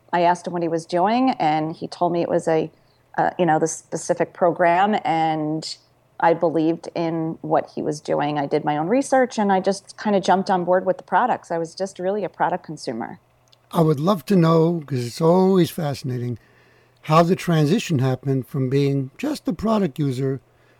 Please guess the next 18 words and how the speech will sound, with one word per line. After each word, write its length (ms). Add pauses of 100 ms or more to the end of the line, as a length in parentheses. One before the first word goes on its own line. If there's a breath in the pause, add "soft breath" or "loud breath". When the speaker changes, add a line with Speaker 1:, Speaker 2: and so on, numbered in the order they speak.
(280 soft breath)
Speaker 2:
to 460 (360)
taking 360
an 80
interest 340
in 80
the 80
business. 600 (420)
Speaker 1:
Yeah, 260
another 260
great 220
question. 500
Well, 320
I, 460
um, 500 (480)
you 140
know, 280
for 200
me, 520